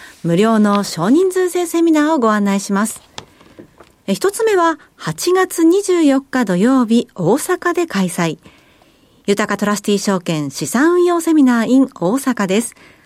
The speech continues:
お昼の十二時三十分会場、一時開演です。プログラムは株式アナリスト鈴木和之さん、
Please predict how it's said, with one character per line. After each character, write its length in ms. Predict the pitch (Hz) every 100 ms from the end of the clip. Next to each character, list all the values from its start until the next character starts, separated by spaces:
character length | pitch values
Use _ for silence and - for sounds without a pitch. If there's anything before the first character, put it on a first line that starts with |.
| _
お 80 | 185
昼 240 | 165 202 170
の 140 | 147
十 180 | 139 220
二 140 | 233
時 80 | 190
三 180 | - 185
十 140 | 285
分 260 | 330 311 269
会 220 | 233 226
場、 260 | 226 214 -
一 220 | 196 370
時 180 | 392 370
開 260 | - 180 165
演 140 | 156
で 120 | 175
す。 180 | 233 - _ _ _ _ _ _ _ _ _ _
プ 80 | -
ロ 100 | 370
グ 60 | 427
ラ 100 | 403
ム 100 | 330
は 220 | 285 285 _ -
株 240 | 180 190
式 240 | 320 - 262
ア 80 |
ナ 140 | 240 226
リ 100 | 220
ス 80 | -
ト 240 | 156 -
鈴 320 | - 165 233
木 140 | 370 -
和 80 | 330
之 260 | 311 -
さ 120 | -
ん、 100 | 151